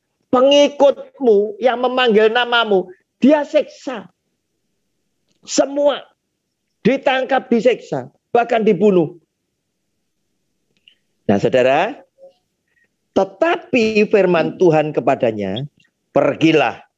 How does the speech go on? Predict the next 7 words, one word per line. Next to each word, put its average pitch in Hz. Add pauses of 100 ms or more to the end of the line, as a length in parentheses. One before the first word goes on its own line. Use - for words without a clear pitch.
(260)
sebab 147 (160)
orang 156
ini 156
adalah 147
alat 165
pilihan 156
bagiku 175